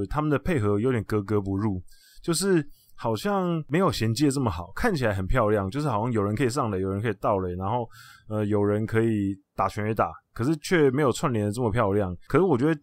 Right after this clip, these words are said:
交流战感觉就是串联的非常的完美，就是该上垒的人上垒，然后盗垒，然后该打全垒打的人打全垒打，就整个感觉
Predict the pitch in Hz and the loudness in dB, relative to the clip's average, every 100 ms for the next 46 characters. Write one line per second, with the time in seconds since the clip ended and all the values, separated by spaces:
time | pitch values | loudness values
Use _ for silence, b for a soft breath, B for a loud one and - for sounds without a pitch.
0 | - 185 185 135 117 151 110 - 95 95 | -2 2 4 4 4 2 2 -2 -4 -2
1 | 123 113 - 113 98 92 98 95 104 104 | -2 -2 0 0 0 -2 -2 -2 0 2
2 | 98 90 85 90 - - 113 98 101 110 | 0 -4 -8 -12 -20 -2 0 2 0 -2
3 | 85 92 120 135 117 b b - 160 156 | -4 -4 -2 0 -2 b b -2 0 4
4 | 180 123 101 98 101 98 143 104 95 95 | 2 2 0 0 -2 -2 -2 -2 -6 -8
5 | 101 117 - 131 107 87 90 95 117 117 | -8 -6 2 4 4 0 -4 0 0 0
6 | 139 143 107 - 107 113 98 92 95 92 | -2 0 -2 -2 -4 -2 -2 -4 -4 -6
7 | 90 98 98 92 - - - b b b | -6 -6 -6 -6 -10 -14 -20 b b b
8 | b 165 - 143 117 117 113 113 110 101 | b -6 -2 0 2 4 4 4 2 0
9 | 101 101 101 107 | -2 -2 -2 -2